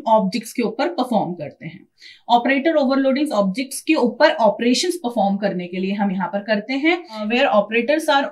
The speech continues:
overloaded or redefined for the objects। It is used to perform the operations on the user defined, uh, data type variables।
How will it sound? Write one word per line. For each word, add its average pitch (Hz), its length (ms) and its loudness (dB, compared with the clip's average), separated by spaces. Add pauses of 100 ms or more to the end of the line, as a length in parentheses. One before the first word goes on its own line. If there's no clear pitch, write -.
overloaded 247 680 0
or 233 240 0
redefined 240 640 0 (100)
for 190 180 2
the 285 160 4 (300)
objects। - 640 -2 (560)
It 247 100 -2
is 247 440 2
used 330 360 2
to 294 180 -2
perform 240 520 2
the 277 140 0 (100)
operations 214 640 0 (100)
on 247 160 6
the 240 220 4
user 220 300 2
defined, 269 400 2
uh, 208 360 -2
data 220 420 0
type 262 200 0
variables। 254 480 2